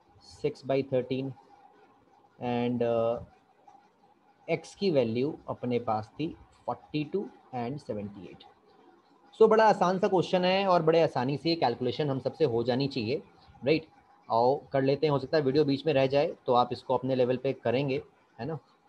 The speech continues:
मैं फ़िलहाल करने की कोशिश करता हूँ और अभी दोबारा से login कर लेना, ठीक है? Three by seven into forty-two, forty-two से गया तो मेरे पास कितना आ गया? सिक्स, सिक्स three is eighteen, यहाँ थर्टीन से गया तो यहाँ पर फिर से सिक्स आ गया,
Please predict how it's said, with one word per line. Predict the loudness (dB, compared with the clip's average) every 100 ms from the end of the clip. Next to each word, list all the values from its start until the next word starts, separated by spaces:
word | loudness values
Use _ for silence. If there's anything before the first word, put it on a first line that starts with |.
| _ _ _
मैं | -10 -4 -4 -6 _
फ़िलहाल | -4 -2 -2 -6 -8
करने | -4 -4
की | -4
कोशिश | -4 -4 -4
करता | -6 -6
हूँ | -10 -10 _ _ _ -20 _ _ -2
और | 0
अभी | 2 2
दोबारा | 2 2
से | 4
login | 4 4 4
कर | 4
लेना, | 2 -2 -8 -18 -16
ठीक | -6 -6
है? | -6 -14 _ -20 _ _ _ _
Three | -2 4
by | 4 6
seven | 4 4 2
into | 0 0
forty-two, | 2 0 0 -2 0 0
forty-two | 0 0 2
से | 4
गया | 4
तो | 2
मेरे | 0 0
पास | -2
कितना | -4 -4 -2
आ |
गया? | -2
सिक्स, | -4 -4 -6 -4
सिक्स | -10 -6
three | -6 0
is |
eighteen, | 0 2 0 0 -4 -6 -8 -18 _ _ _ _
यहाँ | -4 -2 -2 0
थर्टीन | 0 2 0
से | 2 4
गया | 4 2
तो | 4
यहाँ | 2 2
पर | 0 -4
फिर | -4 -4
से | -2
सिक्स | -4 -2
आ | -2
गया, | 2 0